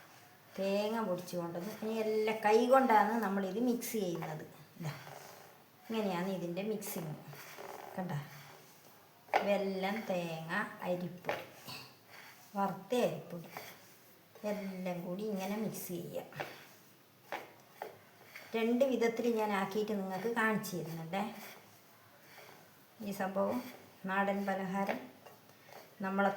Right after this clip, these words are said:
തമുക്ക്. ഇതാ, ഇതാണ് ഇതിൻ്റെ സ്റ്റൈല്. കൈ കൊണ്ട് ഇങ്ങനെ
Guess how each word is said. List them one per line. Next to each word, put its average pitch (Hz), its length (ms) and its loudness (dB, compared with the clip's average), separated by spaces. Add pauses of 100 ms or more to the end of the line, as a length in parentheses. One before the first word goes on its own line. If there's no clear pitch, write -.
തമുക്ക്. 190 400 2 (800)
ഇതാ, 156 140 -6 (2250)
ഇതാണ് 208 280 2
ഇതിൻ്റെ 208 260 -2
സ്റ്റൈല്. 180 400 -2 (1800)
കൈ 196 120 -2 (160)
കൊണ്ട് 214 240 0
ഇങ്ങനെ 185 240 -4